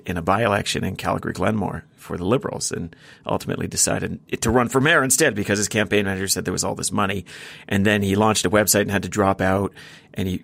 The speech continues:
when it learned that he didn't have the money that his campaign manager said he did. Um, but ultimately, my, my feeling about the person was, he, he's not well. Right? Y-, y-, you know, if you're fabricating these things and you're moving from lie to lie and you're just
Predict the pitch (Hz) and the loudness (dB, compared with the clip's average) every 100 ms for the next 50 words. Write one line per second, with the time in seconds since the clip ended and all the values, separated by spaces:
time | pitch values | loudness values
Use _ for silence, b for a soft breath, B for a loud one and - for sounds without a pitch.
0 | - 104 101 95 - 95 101 98 98 101 | -8 -2 -2 -2 -4 0 0 0 0 2
1 | 117 127 113 110 104 98 98 101 98 95 | 2 2 2 2 2 2 2 2 2 0
2 | 92 98 95 90 92 87 87 92 120 123 | -4 -4 -4 -4 -4 -4 -4 0 0 0
3 | 92 95 - _ _ _ _ _ _ _ | -2 -6 -10 _ _ _ _ _ _ _
4 | - - 110 107 95 B B B B B | -8 0 4 4 0 B B B B B
5 | B - 120 113 _ - - 170 196 156 | B -2 -2 -2 _ -2 2 4 4 2
6 | 110 107 110 104 98 - 101 101 127 123 | 2 4 4 4 2 0 -4 0 2 4
7 | 117 104 101 95 101 95 92 90 85 - | 4 2 0 0 0 2 0 0 -2 -2
8 | 107 107 123 123 143 113 85 104 107 - | -2 0 0 0 2 0 0 0 0 -8
9 | - _ _ - - 98 110 - 110 - | -20 _ _ -20 -6 0 0 0 -2 -2
10 | 107 117 113 107 104 127 120 - 117 117 | 0 4 4 4 4 2 2 2 2 2
11 | 120 107 101 98 95 120 113 101 95 92 | 2 2 4 2 2 2 2 2 0 0
12 | 98 104 104 98 90 92 101 101 95 98 | 2 2 2 0 -2 2 2 2 2 2
13 | 104 107 92 87 92 95 104 | 4 2 0 -2 -4 0 0